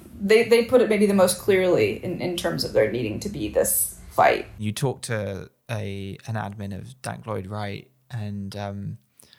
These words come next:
Speaker 2: I feel like, uh, initially I was a little bit skeptical of their role in all of this, um, myself, uh,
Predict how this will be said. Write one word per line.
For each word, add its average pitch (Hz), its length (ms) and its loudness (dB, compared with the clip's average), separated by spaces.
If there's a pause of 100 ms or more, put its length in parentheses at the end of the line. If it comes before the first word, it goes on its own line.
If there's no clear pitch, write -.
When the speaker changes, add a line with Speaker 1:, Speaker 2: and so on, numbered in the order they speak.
(680)
Speaker 2:
I 113 460 -4
feel 147 340 -2
like, 151 360 -4 (420)
uh, 80 360 -10
initially 135 440 0
I 127 120 2
was 123 220 -4
a 123 40 -8
little 120 200 -6
bit 123 260 -6 (120)
skeptical - 560 -6
of 104 240 -10
their 110 200 -4
role 110 340 -4
in 107 280 -10
all 110 200 -14
of 107 140 -14
this, 110 420 -12
um, 107 440 -14
myself, 104 640 -12
uh, 104 300 -8